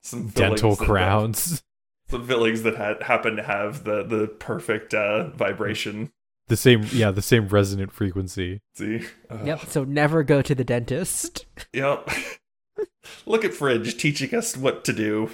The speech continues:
Speaker 1: Dentists,
Speaker 2: <laughs>
Speaker 1: all they do is cost money and don't do anything except make your head explode in some situations. <laughs>
Speaker 2: Yeah. Um, and then they, they discuss the fact that, "Hey, these are components for the weapon in the alternate universe. How did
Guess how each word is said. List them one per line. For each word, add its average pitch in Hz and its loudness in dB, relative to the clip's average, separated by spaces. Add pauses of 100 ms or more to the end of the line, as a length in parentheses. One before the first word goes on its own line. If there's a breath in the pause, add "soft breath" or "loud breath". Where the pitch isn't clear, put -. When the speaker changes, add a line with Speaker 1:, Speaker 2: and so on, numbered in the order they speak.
(120)
Speaker 1:
Dentists, 143 0
Speaker 2:
<laughs> - -16
Speaker 1:
all 170 4
they 160 4
do 160 2
is 131 -4
cost 143 0
money 113 0
and 92 -8
don't 104 2
do 110 0
anything 104 -6
except 104 -4
make 110 -4
your 107 -2
head 120 2
explode 95 -6
in 104 -10
some 107 -4
situations. 107 -8
<laughs> - -12
Speaker 2:
Yeah. 139 2 (320)
Um, 113 2
and 107 -2
then 107 2
they, 104 4 (500)
they 104 4
discuss 101 0
the - -8
fact 101 -2
that, 98 -2
"Hey, 143 2
these 110 -4
are 107 0
components 101 0
for 98 -4
the 92 -2
weapon 95 -2
in 90 -2
the 90 -2
alternate 104 0
universe. 90 -4
How 95 2
did 92 -4